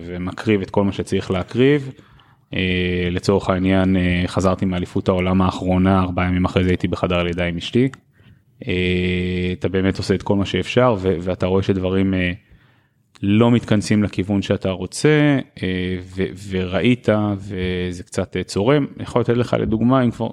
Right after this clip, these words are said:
כאילו, דיברנו על אהוד, ו-, אה, באותה אליפות אירופה שדיברתי עליה ב-, בגלזגו, אני זוכר שישבתי עם, אה, אהוד ביציע, והסברתי לו, אמרתי לו, "אהוד, תקשיב, אתה, אנחנו, אתה, אתה עכשיו נבנה,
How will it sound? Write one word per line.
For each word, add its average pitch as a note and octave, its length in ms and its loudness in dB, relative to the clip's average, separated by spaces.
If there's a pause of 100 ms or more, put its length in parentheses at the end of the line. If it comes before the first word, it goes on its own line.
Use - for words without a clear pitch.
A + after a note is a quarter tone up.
(160)
כאילו, G2 160 -6
דיברנו G#2+ 500 -2
על G#2+ 120 2
אהוד, B2 360 2
ו-, F#2+ 220 -6 (800)
אה, F#2 340 -2 (1040)
באותה G2+ 360 4
אליפות A#2+ 340 0
אירופה G#2+ 280 -2
שדיברתי A2 460 -2
עליה G2 240 0
ב-, F2+ 400 -4
בגלזגו, G#2 720 2
אני F#2+ 180 -4
זוכר G2+ 280 -4
שישבתי G2 600 -2
עם, F#2 180 0
אה, F#2 320 -2
אהוד F#2 320 0
ביציע, D3+ 640 2 (800)
והסברתי G2 1800 0
לו, G2+ 120 0
אמרתי G#2 260 -2
לו, - 140 0
"אהוד, A#2 140 0
תקשיב, G2 360 0
אתה, G#2 260 0
אנחנו, G#2+ 360 -4
אתה, A2+ 420 0
אתה B2 200 0
עכשיו G#2+ 340 0 (140)
נבנה, G2+ 380 0